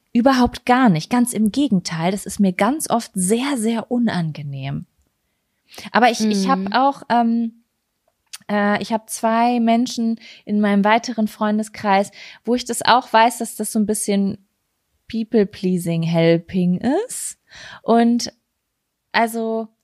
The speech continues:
Speaker 1: für alle Leute, die das vielleicht mal hören müssen, also jemand wie ich mag euch dadurch nicht lieber, weil ich kann meinen ganzen Scheiß alleine machen. Ich mach meinen Scheiß super gerne selber und wenn nicht, dann,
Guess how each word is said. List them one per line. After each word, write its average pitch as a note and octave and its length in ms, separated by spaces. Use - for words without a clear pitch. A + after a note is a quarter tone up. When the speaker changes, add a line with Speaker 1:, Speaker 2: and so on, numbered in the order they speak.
Speaker 1:
für - 200
alle D4 200
Leute, C4+ 280
die A3 100
das A#3+ 180
vielleicht A3 280
mal G3 160
hören A3+ 320
müssen, F3+ 300
also G3+ 200
jemand G#3+ 380
wie - 140
ich G4+ 460
mag C#4 300
euch C#4 160
dadurch C4 360
nicht D4+ 300
lieber, E3 440
weil E3+ 220
ich - 180
kann B3 200
meinen A#3+ 200
ganzen A#3+ 300
Scheiß A#3 260
alleine A3+ 380
machen. E3 280
Ich E3+ 120
mach A3+ 180
meinen G3+ 200
Scheiß G#3 280
super G#3+ 260
gerne G3+ 380
selber D#3 440
und E3+ 160
wenn F3+ 120
nicht, F#3+ 240
dann, F3+ 220